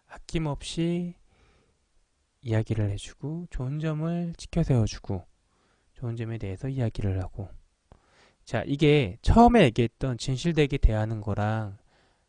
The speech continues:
함께 보셔야 되는데요. 무조건 칭찬을 하고 무조건 잘, 뭐 무조건 장점을 이야기하라는 게 아니고 잘한 점이 있으면 마음껏 칭찬해주고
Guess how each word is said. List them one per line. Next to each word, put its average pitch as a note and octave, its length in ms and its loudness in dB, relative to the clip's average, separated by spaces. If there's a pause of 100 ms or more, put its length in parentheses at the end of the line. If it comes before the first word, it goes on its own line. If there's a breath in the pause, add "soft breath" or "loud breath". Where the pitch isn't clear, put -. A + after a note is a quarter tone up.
(140)
함께 A3+ 360 2
보셔야 A2+ 320 8
되는데요. G2+ 540 -4 (160)
무조건 D#3+ 500 2
칭찬을 D#3 480 0
하고 B2 240 -4
무조건 C#3+ 540 -2
잘, A2+ 140 -4 (220)
뭐 A#2+ 300 -4
무조건 C3+ 340 2
장점을 C#3+ 460 -2
이야기하라는 G#2+ 520 -6
게 A2+ 100 -6
아니고 G2 440 -8 (520 soft breath)
잘한 D#3 260 2
점이 F3+ 180 4
있으면 C#3 340 -2
마음껏 A#2 340 4
칭찬해주고 D3 840 -2